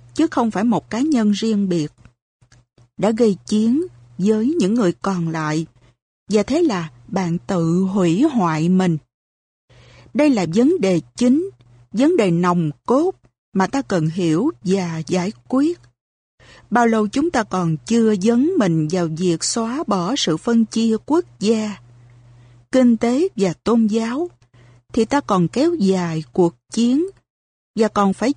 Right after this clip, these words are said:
chịu trách nhiệm về tất cả các hình thức chiến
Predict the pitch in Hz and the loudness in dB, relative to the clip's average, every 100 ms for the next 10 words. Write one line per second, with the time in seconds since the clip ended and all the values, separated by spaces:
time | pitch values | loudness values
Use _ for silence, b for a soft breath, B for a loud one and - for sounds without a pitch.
0 | _ - 180 165 170 196 302 - 180 160 | _ -2 0 0 -2 -2 -4 0 0 2
1 | 156 170 170 - _ _ _ _ _ - | 0 -2 -6 -18 _ _ _ _ _ -10
2 | 165 202 190 180 - 320 196 - 320 254 | -2 0 0 0 -2 -2 -6 -6 -4 0
3 | 190 156 277 330 - 262 | 2 2 0 -4 -2 0